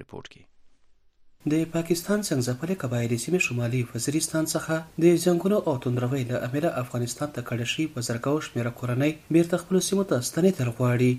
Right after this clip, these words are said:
Speaker 2: د دوی په خبره، دوی د کال دوه زره څوارلسم کښې د وسلوالو په ضد په پراخه کچه سره پیل شوي ضرب عذاب عملیاتو له امله افغانستان ته کډه شوي. حکومتي چارواکي وایي، د ضرب عذاب عملیاتو له امله افغانستان ته نږدې تر پنځلس زره نه زیاتې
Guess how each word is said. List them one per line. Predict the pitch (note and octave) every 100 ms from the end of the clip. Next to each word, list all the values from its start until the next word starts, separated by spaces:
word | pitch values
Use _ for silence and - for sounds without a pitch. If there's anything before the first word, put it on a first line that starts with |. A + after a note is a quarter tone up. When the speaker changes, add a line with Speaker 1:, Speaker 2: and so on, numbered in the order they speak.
| - D#3+
Speaker 2:
د | F3+ F3
دوی | F#3 F3+
په | F3
خبره، | E3+ G3 F3+
دوی | G3+
د | G#3 -
کال | C#3+ C3
دوه | C3
زره | A#2+ -
څوارلسم | C3 C3 B2+ E3
کښې | E3+ F#3
د | C#3
وسلوالو | A#2 B2 B2+ B2+ A#2
په | A#2+
ضد | D#3 D#3+
په | B2
پراخه | C#3 D3 D3+
کچه | D#3+ D#3
سره | E3 E3+ E3+ -
پیل | F3+ F3 -
شوي | G#3 G3
ضرب | D#3 B2+ C3
عذاب | C3 D3+ B2
عملیاتو | B2 C3 C#3+ B2
له | B2
امله | B2 D#3 - B2
افغانستان | B2 A#2+ - D3 C3
ته | A#2+
کډه | D3 E3 -
شوي. | B2 B2 B2 - -
حکومتي | E3 F#3 F3+ F#3+ F#3
چارواکي | F3+ F3+ F#3 F#3
وایي، | G3+ G#3+
د | G3
ضرب | D3 B2+
عذاب | B2+ C3+ -
عملیاتو | B2 B2 - B2
له | B2 B2
امله | D3+ - B2
افغانستان | B2+ B2 - C#3+ C#3+
ته | B2
نږدې | A#2+ A#2 D#3+ E3 - E3+
تر | E3+
پنځلس | F#3 F#3 G#3 F#3+
زره | G3+ G3+
نه | D3
زیاتې | D3+